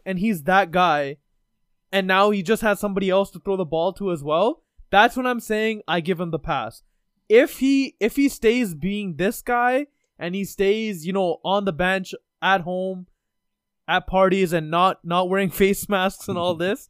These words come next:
Speaker 1: you know, if he stays being that guy, then I agree with you guys that, you know, Kyrie Irving is not the person that he once was, and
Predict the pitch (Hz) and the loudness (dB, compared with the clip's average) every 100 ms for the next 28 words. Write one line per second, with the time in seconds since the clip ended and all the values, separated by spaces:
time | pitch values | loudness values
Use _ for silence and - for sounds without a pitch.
0 | _ - - 180 202 202 262 254 - 262 | _ -20 -6 2 4 4 4 0 2 2
1 | 220 196 247 202 196 214 214 226 233 254 | 2 0 0 4 4 4 4 4 4 0
2 | _ _ _ - 165 185 185 190 214 196 | _ _ _ -2 4 4 4 2 4 4
3 | 175 214 214 214 196 202 208 180 175 165 | 2 0 0 -2 2 4 4 2 2 2
4 | 139 175 175 165 160 147 _ _ _ _ | 0 -4 -2 0 -2 -8 _ _ _ _
5 | - 185 202 202 196 185 196 190 185 185 | 0 4 4 4 2 0 -2 -4 -6 -2
6 | 175 147 170 175 196 - 190 208 185 170 | -2 -2 -4 -4 -4 -4 -4 -2 -2 -2
7 | 160 165 190 208 208 220 254 _ _ _ | -2 -2 -4 0 2 4 2 _ _ _
8 | - 175 175 170 165 | -8 -4 -2 -4 -6